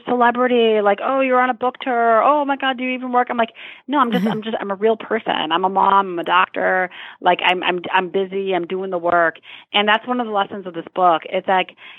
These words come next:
Speaker 1: you know, I'm not some, like, super special person. I'm just like you are. I'm just like everybody else. And that we all have the power within us, um, to do good and to right wrongs. Um, so I, I, I, I don't know if it's an accomplishment, but I think that's kind of, like,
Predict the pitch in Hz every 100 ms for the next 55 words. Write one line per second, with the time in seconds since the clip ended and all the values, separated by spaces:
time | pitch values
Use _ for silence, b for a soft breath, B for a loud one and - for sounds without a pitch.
0 | - 196 202 185 233 233 226 - 208 185
1 | 175 170 175 170 _ - - 208 196 185
2 | 180 196 196 240 240 - 226 233 254 -
3 | 196 190 160 147 151 185 208 240 - 196
4 | 208 202 185 160 143 156 160 - - 202
5 | 202 190 214 - 208 220 214 202 185 170
6 | - - 190 185 185 180 170 156 175 277
7 | 339 - B B B - 190 185 170 165
8 | 196 180 185 175 175 151 143 143 190 175
9 | - 165 160 160 147 139 139 147 156 -
10 | B B _ 185 180 175 208 196 - 185
11 | - _ - 190 - _ - 226 233 214
12 | 185 160 - 220 330 - 359 349 294 208
13 | 359 - 392 - 240 - 392 202 190 185